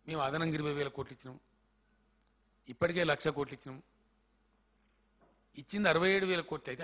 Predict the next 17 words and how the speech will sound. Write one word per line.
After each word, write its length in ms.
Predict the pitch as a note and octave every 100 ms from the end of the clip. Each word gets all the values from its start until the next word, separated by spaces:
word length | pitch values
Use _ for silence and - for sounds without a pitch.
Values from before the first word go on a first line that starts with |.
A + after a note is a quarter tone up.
| E3+
ఆ 20 | F3
ఇచ్చింది 240 | - A3+ A#3
కూడా 100 | A3
ఆయన 120 | A3 G3+
మెహర్బానీ 360 | G3 G3+ A3 G#3
లేదండి. 280 | F#3 F#3+ A2 - _ _ _ _ -
అది 80 | D3
అన్ని 120 | D#3+ G3
రాష్ట్రాలకు 340 | G#3 G#3 F#3+ F3+
ఇచ్చేది, 200 | F#3+ C3+
బీజేపీ 300 | D3 E3+ F#3+ F#3
ఇచ్చేది 180 | F3+ E3+
ఏం 60 |
లేదు. 120 | C3+ A2 _ _ _ _ _
అది 120 | E3 D3+ C#3+
బీజేపీ 420 | F#3 G#3 G3+ G#3 E3+
కాదు, 180 | E3